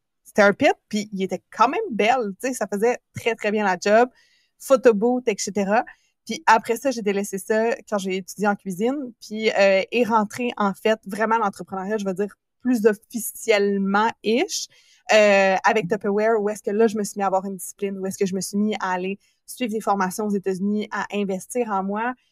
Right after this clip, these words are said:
euh, au-delà de ce que mes mentors, tu sais, me donnaient, parce que des fois, je trouvais qu'il y avait des angles morts. Fait qu'à dix-huit, dix-neuf ans, j'avais investi dans ma première formation. C'est un mastermind, en fait. Je savais pas c'était ça, là.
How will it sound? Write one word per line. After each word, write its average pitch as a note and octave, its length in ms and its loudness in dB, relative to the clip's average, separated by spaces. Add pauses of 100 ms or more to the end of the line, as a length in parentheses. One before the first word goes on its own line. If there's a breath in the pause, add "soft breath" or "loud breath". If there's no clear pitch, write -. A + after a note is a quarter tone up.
(200)
euh, G#3 240 0
au-delà A#3+ 420 2 (200)
de G#3 160 -2
ce - 100 -8
que A3 120 -2
mes G3+ 140 -2
mentors, G3+ 540 -2
tu - 60 -18
sais, E4+ 60 -2
me A3 120 -2
donnaient, G3 380 -2
parce G#3 180 -10
que A3 80 -8
des G3+ 100 -4
fois, B3 140 -6
je - 60 -12
trouvais - 180 -8
qu'il G#3+ 100 -8
y F#3 80 -10
avait - 20 -8
des F#3 220 -8
angles G3+ 340 -4
morts. F#3+ 520 -8 (400)
Fait G#3 80 -10
qu'à F#3+ 160 0 (100)
dix-huit, A#3 240 -6
dix-neuf G3+ 340 -2
ans, G#3+ 140 0
j'avais F#3 240 -10
investi F3+ 300 -8
dans G#3+ 120 -4
ma E3+ 120 -6
première A3 840 2 (300)
formation. G#3+ 680 -4
C'est G#3+ 100 -2
un G#3 60 0
mastermind, A#3 580 -4
en G3+ 80 -6
fait. B3 180 0 (100)
Je C#4+ 220 -8
savais A3 220 2
pas C4 100 -2
c'était A#3 160 -4
ça, G#3 220 0
là. D#4 140 -4